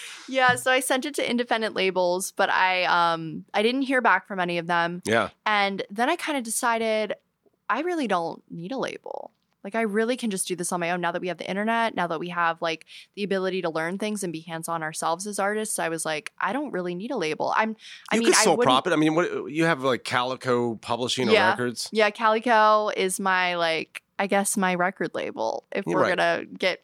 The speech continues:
Speaker 1: real. But yeah, I was like, "I, I don't think I need to have one." And I mean, I'm not saying I wouldn't talk to someone if they contacted me and be open to it, but I'm just saying, like, I think right now I'm really interested in kinda, quote unquote, like, being my own label and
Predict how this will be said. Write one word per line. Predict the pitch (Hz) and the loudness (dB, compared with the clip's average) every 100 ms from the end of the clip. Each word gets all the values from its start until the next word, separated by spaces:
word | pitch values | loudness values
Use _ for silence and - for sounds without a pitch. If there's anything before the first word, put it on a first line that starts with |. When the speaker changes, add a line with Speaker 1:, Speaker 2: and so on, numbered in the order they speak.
| _ | _
Speaker 1:
real. | 190 202 180 | -4 2 2
But | 170 175 - - - - | 2 0 0 -12 -18 -10
yeah, | - 302 | 2 4
I | 285 | 6
was | 220 208 | 4 2
like, | 202 202 - | 2 2 0
"I, | 175 196 190 - - | 2 0 -4 -12 -6
I | - 190 | -2 0
don't | 220 214 | 0 -2
think | 208 | -2
I | 202 | 0
need | 196 190 | 0 0
to | 190 170 | 0 2
have | 170 226 269 | 4 4 4
one." | 160 156 | 2 2
And | 165 185 | 2 2
I | |
mean, | 220 208 | 2 2
I'm | 190 | 2
not | 202 190 | 2 2
saying | - 190 180 | 2 0 2
I | 170 | 0
wouldn't | 175 170 165 - _ - | 2 0 -2 -8 _ -4
talk | 160 226 - | 2 2 2
to | 208 | 0
someone | 220 175 175 | 2 2 0
if | 180 | 0
they | 160 | -2
contacted | 147 147 208 254 302 320 311 | -4 0 0 0 -2 -2 -2
me | 330 | 0
and | 233 165 | 0 0
be | 160 | 0
open | 156 156 220 247 | 0 0 0 0
to | - 302 | 0 0
it, | 320 277 | 0 0
but | 170 | 0
I'm | 160 156 | -2 -4
just | 160 - | -6 -4
saying, | 170 165 160 | -2 -2 -2
like, | 156 156 156 - - - - - | -2 -2 -4 -14 -20 -20 -20 -6
I | 196 | -4
think | 247 262 196 | -2 -2 2
right | 190 151 | 0 2
now | 160 170 | 2 2
I'm | 165 156 | 0 -2
really | 156 147 | -2 -4
interested | 143 156 160 156 - 147 | -4 -6 -6 -8 -6 -6
in | 135 135 - | -6 -8 -14
kinda, | - 160 143 143 | -8 -4 -2 -4
quote | - 202 175 | -2 -2 -2
unquote, | 160 165 147 | -2 -4 -4
like, | 147 | -8
being | 151 160 185 | -10 -6 -4
my | 160 151 143 | -4 -2 -2
own | 143 | -2
label | 147 220 202 50 | -2 -2 -2 -4
and | 50 50 185 | -4 -6 -10